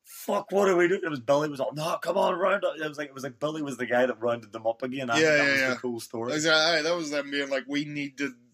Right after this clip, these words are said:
Speaker 2: get the, all
Speaker 1: Yep.
Speaker 2: three of us need to go after this one guy," or
Speaker 1: Yep. Or we're, we're fucked. We have to put the big man down. So that was the story. It was stop Brody King. Um, loved the, uh, the near miss for the, the end as well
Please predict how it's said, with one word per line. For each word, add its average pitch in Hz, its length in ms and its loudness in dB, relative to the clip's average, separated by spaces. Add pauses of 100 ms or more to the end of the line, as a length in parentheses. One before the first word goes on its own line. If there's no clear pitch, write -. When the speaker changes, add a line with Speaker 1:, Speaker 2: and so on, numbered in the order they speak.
(120)
Speaker 2:
get 143 260 2
the, - 140 -4 (440)
all 165 200 8
Speaker 1:
Yep. 190 80 4
Speaker 2:
three 156 240 2
of 156 80 -4
us 175 120 -4
need 151 140 -8
to 139 60 -8
go 127 160 -2
after 127 260 -6
this 131 300 -10
one 135 280 -4
guy," 127 280 2
or 123 320 2 (100)
Speaker 1:
Yep. 123 80 -20 (600)
Or 131 160 2
we're, 123 140 4
we're 117 240 0
fucked. 131 380 2
We 131 100 0
have 123 300 0
to 143 80 0
put 127 200 -6
the 120 100 -2
big 117 200 2
man 131 240 -2
down. 123 380 0
So 113 260 -4
that 139 160 4
was 135 140 -4
the 120 100 -6
story. 120 320 2
It 110 60 -4
was 110 120 -6
stop - 460 0
Brody 117 340 -2
King. 113 360 -4 (640)
Um, 98 420 0 (540)
loved 117 260 4
the, 104 280 0
uh, 95 180 -2 (520)
the 113 120 -4
near 110 240 -4
miss 104 200 -4
for 113 200 -4
the, 101 280 2
the 104 220 -4
end 110 240 -2
as 113 100 -2
well 107 380 -4